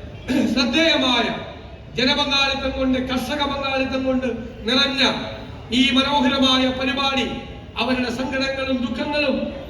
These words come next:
സർക്കാരിന്റെ മുന്നിൽ അവതരിപ്പിക്കാൻ കഴിഞ്ഞ ഈ ഉജ്ജ്വലമായ കർഷക ലോങ് മാർച്ച് സംഘടിപ്പിച്ചത്. ഒരിക്കൽ കൂടി അതിൽ പങ്കെടുത്ത എല്ലാവരെയും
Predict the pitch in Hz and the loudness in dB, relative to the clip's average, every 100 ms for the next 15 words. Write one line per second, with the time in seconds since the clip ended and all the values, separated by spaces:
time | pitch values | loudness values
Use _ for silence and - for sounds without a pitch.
0 | - 254 262 269 277 269 254 247 247 285 | -6 -2 0 2 0 2 2 2 0 -2
1 | 285 254 - - - - 220 311 330 330 | 0 0 -2 -8 -12 -6 -2 2 4 4
2 | 320 262 285 277 269 269 262 254 240 - | 2 0 0 0 0 4 6 6 4 -2
3 | - 233 254 262 262 254 - 262 262 254 | -6 2 6 8 6 4 2 4 6 6
4 | 254 254 247 - - - - - 220 226 | 6 6 4 -2 -6 -10 -12 -8 -2 0
5 | 247 262 254 247 262 262 254 226 226 233 | 4 4 4 4 2 2 2 2 2 2
6 | 233 226 220 214 185 170 - - - 226 | 4 6 6 4 2 -2 -6 -10 2 6
7 | 262 262 254 254 254 247 240 240 240 254 | 6 6 2 6 6 6 6 2 2 4
8 | 262 247 254 240 233 - - - - 240 | 4 4 4 2 2 -4 -8 -6 2 4
9 | 302 302 294 285 277 262 214 - | 6 4 2 0 0 0 -2 -4